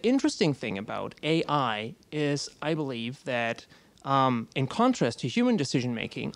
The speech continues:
we can actually consciously choose the design parameters. So if it's poorly done, then it will lead to more discrimination. If it's rightly done, it can actually reduce discrimination.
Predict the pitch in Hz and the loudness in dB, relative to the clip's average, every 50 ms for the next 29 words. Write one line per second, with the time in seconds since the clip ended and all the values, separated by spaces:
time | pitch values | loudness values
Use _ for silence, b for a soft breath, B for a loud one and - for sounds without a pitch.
0 | - - - 143 160 196 196 - - 170 165 165 - 180 196 196 - - - 180 | -12 -14 -8 -4 -2 -2 -2 0 0 0 0 2 4 2 2 2 2 0 2 2
1 | 151 135 - - - - - 233 240 254 233 - 240 208 - - 170 151 147 - | 2 2 0 -4 -6 0 2 4 4 4 4 2 0 0 0 0 0 0 0 0
2 | - - - - 226 220 208 190 170 151 - - - - 156 143 139 - - 127 | -2 0 4 4 6 6 6 4 2 0 -4 -8 -4 0 0 2 2 2 0 2
3 | 120 139 139 143 139 135 123 - 139 127 135 139 135 127 - - - - - - | 4 4 6 6 4 4 2 0 2 4 4 4 4 0 -4 -8 -10 -12 -16 -16
4 | B B B B B B B B B - - 160 143 143 - - 208 208 - 175 | B B B B B B B B B 4 6 6 6 6 4 4 2 2 2 2
5 | - - - - - 277 269 247 233 226 185 220 208 202 202 226 262 294 - - | -2 -4 -4 2 4 4 6 6 4 4 4 4 4 4 4 2 0 -2 -8 -6
6 | 156 165 160 160 151 139 156 156 151 156 156 151 - - 165 147 135 - - 143 | -2 0 2 2 2 0 0 0 2 2 2 0 0 2 2 2 2 0 -6 -4
7 | 143 151 156 156 147 - - 147 143 127 - - - 139 127 120 127 123 123 - | 0 2 4 4 4 2 0 -4 -6 -6 -6 -6 -6 -6 -4 -2 -2 -2 -2 -4
8 | - - - - - 185 143 165 151 - - - - 139 131 147 180 226 240 254 | -6 -10 -8 -4 -2 -2 -2 -2 -4 -6 -8 -14 -12 -8 -2 0 0 2 2 0
9 | 247 240 208 202 175 170 180 - 156 143 - 160 147 147 147 - - 170 156 160 | 0 0 2 4 4 2 2 0 -4 -8 -6 -4 -4 -4 -4 -4 -2 -2 -2 -2
10 | - - 156 180 170 160 240 262 240 - - - 120 - - - 127 120 120 117 | -4 -4 -6 -6 -2 0 2 2 2 0 -2 -6 -8 -6 -6 -6 -4 -2 -2 -2
11 | 117 - - 165 160 | -2 0 0 -2 -2